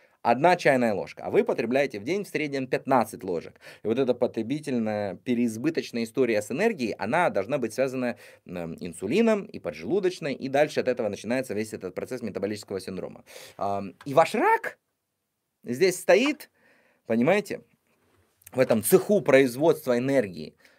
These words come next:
и говорит: «Спасибо, отсыпьте еще». Если вы хотите бороться с этим раком, с любым, или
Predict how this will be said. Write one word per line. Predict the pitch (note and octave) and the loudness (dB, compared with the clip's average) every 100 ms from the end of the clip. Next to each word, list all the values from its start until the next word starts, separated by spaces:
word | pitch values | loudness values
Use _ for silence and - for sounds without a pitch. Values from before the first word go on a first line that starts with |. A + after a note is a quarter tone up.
| _ _ _ | _ _ _
и | C#3 | 0
говорит: | D3+ D#3+ D#3 | 4 4 2
«Спасибо, | - F3 - A#3 A3+ - | 4 4 4 0 4 4
отсыпьте | D#3 D3+ - G#3 - F3 | 4 0 -2 -6 -6 -8
еще». | E3+ D#3+ - - D#3+ A#2+ - _ _ _ _ _ _ _ _ _ _ _ _ _ | -6 -6 -6 2 6 6 4 _ _ _ _ _ _ _ _ _ _ _ _ _
Если | C3 F#3 F#3 | -2 0 0
вы | D3 D3+ | -4 -2
хотите | D#3 D#3+ D3+ | -2 -4 0
бороться | B2+ C3+ F3+ E3 A2 | 6 8 8 6 2
с | - | -2
этим | B2 G2+ | -2 -2
раком, | F2+ D#2+ D#2 B2 D#3+ _ | -4 -4 -2 -4 -4 _
с | - - | -14 -4
любым, | D3 D3 | -2 0
или | D3 C#3+ D3+ | -2 -4 -4